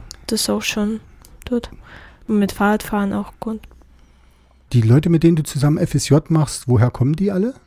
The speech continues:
Speaker 1: Hm, wir haben eine deutsche F S J-Gruppe, aber ein Junge kommt aus Costa Rica und ein Mädchen aus Afrika und auch zwei Mädchen aus Georgien.
Speaker 2: Und der Rest kommt so?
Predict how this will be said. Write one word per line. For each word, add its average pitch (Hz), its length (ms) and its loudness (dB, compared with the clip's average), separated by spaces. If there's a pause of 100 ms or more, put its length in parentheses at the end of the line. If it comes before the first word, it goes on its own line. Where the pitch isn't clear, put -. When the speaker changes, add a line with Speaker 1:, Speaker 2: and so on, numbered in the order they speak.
(540)
Speaker 1:
Hm, 247 160 -2
wir 214 160 2
haben 226 200 -2
eine 202 200 0
deutsche 202 380 0
F 185 140 -6
S 196 140 -10
J-Gruppe, 214 640 -8 (200)
aber 202 500 0 (580)
ein 196 140 4
Junge 202 300 4
kommt 196 280 0
aus 190 280 -2
Costa 226 300 -2
Rica 302 380 0 (260)
und - 320 -14
ein 98 260 -4
Mädchen 101 320 -4
aus - 120 -8
Afrika 277 920 -4 (500)
und 214 300 -4
auch 214 220 -2 (340)
zwei 208 240 0
Mädchen 214 240 0
aus 202 180 0
Georgien. 202 600 -2 (760)
Speaker 2:
Und 104 260 4
der 101 100 4
Rest - 300 0
kommt 151 200 -2
so? 175 300 2